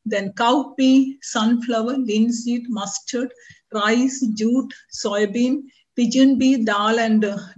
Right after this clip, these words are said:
dal that you eat maybe might have come from one of the B R C varieties. So forty-seven crop varieties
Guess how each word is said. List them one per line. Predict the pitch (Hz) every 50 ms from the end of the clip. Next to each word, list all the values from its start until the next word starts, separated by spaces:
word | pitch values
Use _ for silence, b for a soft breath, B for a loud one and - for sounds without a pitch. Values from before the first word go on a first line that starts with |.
| 196 185
dal | 202 202 208 226 240 302 294 226
that | 233 220 214 220
you | 214 208 214
eat | 220 240 262 254 - - _ -
maybe | 220 214 202 196 214 214 226
might | 214 214 233 240 233
have | 381 381 -
come | - 226 214 226 233
from | 220 220 214 202 214 214 B B B B _ _
one | 202 202 202 208
of | 208
the | 202 202
B | 185 208 202 202
R | 196 196 190
C | - - 208
varieties. | 196 196 190 190 185 185 190 - _ - 180 214 - -
So | 214 208
forty-seven | - - 214 202 - - 214 214 196 185 180 185 185 185
crop | 226 226 233 233 - -
varieties | 233 226 226 233 240 233 240 254 269 262 -